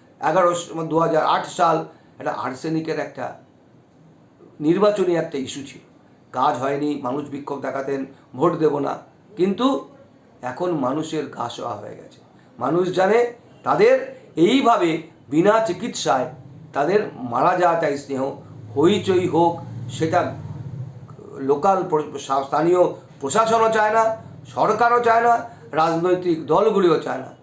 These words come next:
তাই আর্সেনিকের মতো একটা গুরুত্বপূর্ণ ব্যাপারও কিন্তু আমাদের কোনো রাজনৈতিক দলের ইস্যু হয় না, ভোট প্রচারে আসে না। মানুষও জেনে গেছে যে তাদের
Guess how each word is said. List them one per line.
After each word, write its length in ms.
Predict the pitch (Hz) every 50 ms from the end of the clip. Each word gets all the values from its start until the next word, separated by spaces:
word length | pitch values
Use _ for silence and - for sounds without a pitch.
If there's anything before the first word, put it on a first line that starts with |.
| - - - -
তাই 340 | 123 143 185 240 262 269 - - - - - - _ _ -
আর্সেনিকের 680 | - - 131 131 - - 254 269 294 - - 262 233
মতো 220 | 214 202 196 190
একটা 320 | 180 170 165 - - 165 151
গুরুত্বপূর্ণ 840 | 147 123 135 160 196 - - - - 214 208 - 175 170 160 156 143
ব্যাপারও 420 | 131 175 175 170 185 180 180 175
কিন্তু 520 | 170 165 156 151 - - 143 139 131 135 - - - - -
আমাদের 520 | 117 123 131 143 143 151 160 151 - - - - - - - -
কোনো 340 | 143 156 165 156 - - - - - - - - - -
রাজনৈতিক 600 | 131 127 151 160 185 208 220 214 214 208 185 160
দলের 380 | 170 165 160 151 139 135 131 - - - - -
ইস্যু 260 | 156 151 - 226 226
হয় 180 | 160 170 175 170
না, 240 | 165 160 156 151 - - - _ _ _ -
ভোট 220 | 127 131 156 160 160 - -
প্রচারে 420 | - 165 156 160 185 175 165 160 156
আসে 220 | 147 - - 160
না। 240 | 151 151 147 139 - - - - - - -
মানুষও 480 | 113 113 117 143 175 233 277 269 247 226
জেনে 260 | 185 185 185 180 180
গেছে 360 | 175 170 165 165 160 156 - - - - - - -
যে 80 | 151
তাদের 260 | 151 165 160 175 180